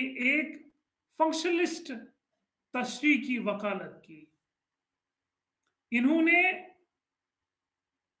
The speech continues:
functionalist की तशरीह की, बहसीत एक functionalist की तशरीह की,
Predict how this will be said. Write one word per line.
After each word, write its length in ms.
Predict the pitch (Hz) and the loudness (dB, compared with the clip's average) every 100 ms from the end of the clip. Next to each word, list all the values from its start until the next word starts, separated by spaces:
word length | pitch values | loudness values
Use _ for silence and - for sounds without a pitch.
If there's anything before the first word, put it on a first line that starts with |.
| _ _ _ _ - | _ _ _ _ -4
functionalist 680 | 262 254 311 320 320 - | -2 0 0 0 0 -2
की 320 | 320 302 311 302 - - _ _ _ _ _ _ _ _ _ _ _ _ 220 | -2 2 2 2 -6 -18 _ _ _ _ _ _ _ _ _ _ _ _ -4
तशरीह 400 | 208 - 269 285 | -4 -2 -4 0
की, 500 | 302 330 320 - - _ - | 2 2 0 -10 -18 _ -14
बहसीत 480 | 180 214 220 233 226 | -4 -2 -2 -2 -2
एक 220 | 214 208 | -4 -2
functionalist 560 | 220 220 269 269 - 247 | -2 -2 -2 -4 -6 -8
की 160 | 240 | -8
तशरीह 420 | 233 214 - 269 277 | -4 -4 -4 -2 -2
की, 240 | 277 294 | -2 -4